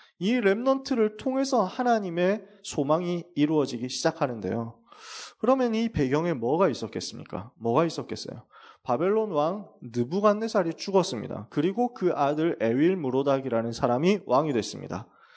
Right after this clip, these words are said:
그때 나라의 중추적인 역할을 하고 있었던 사람이 누굽니까? 다니엘입니다. 이 흐름을 알고 그 흐름 속에서 재앙에서 빠져나와야 되겠다고 결단한 렘넌트.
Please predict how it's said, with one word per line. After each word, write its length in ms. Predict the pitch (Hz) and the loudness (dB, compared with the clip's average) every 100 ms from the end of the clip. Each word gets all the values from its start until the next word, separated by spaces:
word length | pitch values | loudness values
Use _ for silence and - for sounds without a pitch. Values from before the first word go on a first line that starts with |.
| - - _ | -20 -20 _
그때 500 | - 208 - 214 220 | 0 0 2 2 2
나라의 720 | 214 131 160 170 156 180 202 - | 0 0 2 2 2 0 -2 -8
중추적인 640 | - 127 - 233 233 220 | -8 -8 -4 2 2 2
역할을 300 | 156 160 190 | 0 0 2
하고 200 | 185 190 | 2 2
있었던 300 | 170 175 170 | -2 -2 -2
사람이 300 | 147 143 147 | 0 2 2
누굽니까? 680 | 117 160 208 170 - 165 208 - - _ | 0 -2 0 0 6 6 6 -6 -20 _
다니엘입니다. 840 | - 95 113 143 127 95 73 80 - _ _ _ _ _ _ - - _ | -4 -2 0 0 0 -6 -14 -18 -18 _ _ _ _ _ _ -20 -20 _
이 320 | 147 196 233 | 0 2 2
흐름을 600 | 233 - 233 117 113 - | -2 -4 -2 2 2 2
알고 540 | 113 113 123 131 - - _ _ - _ | 0 0 2 0 0 -20 _ _ -20 _
그 180 | - 208 | -4 -2
흐름 300 | 208 233 240 | 0 0 0
속에서 400 | 240 226 208 214 | -2 2 2 2
재앙에서 600 | 208 139 165 208 208 190 | 2 4 4 2 -4 0
빠져나와야 500 | 202 220 220 170 190 | 2 2 2 2 2
되겠다고 380 | 190 185 175 147 | 0 0 0 0
결단한 640 | 160 185 190 214 208 247 - - _ _ | 0 0 0 0 0 -2 -10 -20 _ _
렘넌트. 580 | - 117 127 123 - | -2 0 0 -4 -10